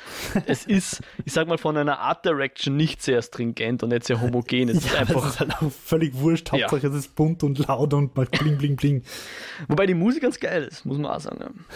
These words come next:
Speaker 2: ja.
Speaker 1: Ja, die war mir sowohl bei Loop Hero als auch Vampire Survivor so
Speaker 2: Ja.
Speaker 1: ein bisschen zu Japanesey
Speaker 2: Okay.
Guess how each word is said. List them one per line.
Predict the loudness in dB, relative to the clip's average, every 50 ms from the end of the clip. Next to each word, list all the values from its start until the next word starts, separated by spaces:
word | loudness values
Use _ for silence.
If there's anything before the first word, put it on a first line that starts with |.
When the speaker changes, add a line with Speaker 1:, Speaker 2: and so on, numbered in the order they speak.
| -12 -12 -12 -12 -4
Speaker 2:
ja. | 0 0 2 4 4
Speaker 1:
Ja, | 4
die | 2 4 2
war | 2 2
mir | 4 2 2 2
sowohl | 0 0 0 0 2
bei | 2 2
Loop | 2 2 0 -2 0 2
Hero | 4 6 6 4
als | 4 2 2 2
auch | 2 2
Vampire | 2 0 0 2 2 2 2
Survivor | 2 2 0 0 0 2 2 2
so | 2
Speaker 2:
Ja. | 2 2
Speaker 1:
ein | 2
bisschen | 0 0 2 0 0
zu | 0 2 4 4 6 6 4 2 0
Japanesey | -2 -2 2 4 4 6 6 4 4 4 4 6 6 4 2 -2 -16 -4 _
Speaker 2:
Okay. | 0 2 2 2 0 0